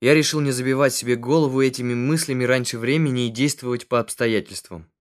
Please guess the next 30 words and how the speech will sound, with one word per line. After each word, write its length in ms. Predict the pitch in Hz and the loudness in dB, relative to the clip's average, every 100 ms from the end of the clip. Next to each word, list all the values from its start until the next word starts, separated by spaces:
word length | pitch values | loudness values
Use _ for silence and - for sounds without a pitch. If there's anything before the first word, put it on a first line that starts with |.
| _ _ _ _ _ _ | _ _ _ _ _ _
Эльсен 440 | - 151 135 131 127 | 0 0 0 -4 -4
Ивр 360 | - 170 151 | 0 0 2
оказался 500 | 131 131 123 131 110 | 0 0 0 0 -2
модным 420 | 117 127 160 147 160 | -2 0 0 0 0
местом. 440 | 139 101 92 80 _ _ _ _ | -2 -4 -10 -18 _ _ _ _
Парковка 480 | 107 107 151 147 135 | -4 0 -2 0 -2
была 220 | 123 123 | 2 2
плотно 440 | 107 117 160 151 | 0 2 2 2
заставлена 600 | 123 127 - 139 131 123 | -2 -2 -2 -2 -2 -4
дорогими 480 | 117 123 120 120 123 | -2 -2 -2 -2 -4
автомобилями. 760 | 120 - 120 120 117 98 87 80 _ _ _ _ _ | -4 -6 -6 -4 -4 -6 -8 -14 _ _ _ _ _
И 80 | - | -2
я 120 | 113 | 0
никогда 360 | 123 120 127 147 | 0 -2 -2 0
не 140 | 139 | 0
видел 240 | 127 123 117 | 0 -2 -2
такого 400 | 120 110 127 120 | -4 -4 0 2
оригинального 640 | 117 117 117 139 131 123 | 0 -2 0 0 2 0
входа 320 | 117 135 127 | -2 -4 -4
в 60 | 117 | -4
здание, 360 | 113 123 120 110 | -2 0 0 -4
как 200 | 117 113 | -4 -6
здесь. 440 | 110 107 87 - _ _ _ _ _ | -6 -4 -4 -8 _ _ _ _ _
В 80 | - | -4
кирпичную 580 | 131 120 147 - 127 | -4 0 -2 -2 -2
стену 420 | 117 - 147 151 135 | -4 -2 0 0 0
был 200 | 131 123 | 0 -2
вмурован 600 | 117 120 120 135 123 120 | -2 -2 2 2 2 -2
настоящий 640 | 113 - 113 120 113 120 | -4 -2 0 0 -2 -8
танк, 420 | - 110 90 - | -4 -2 -2 -10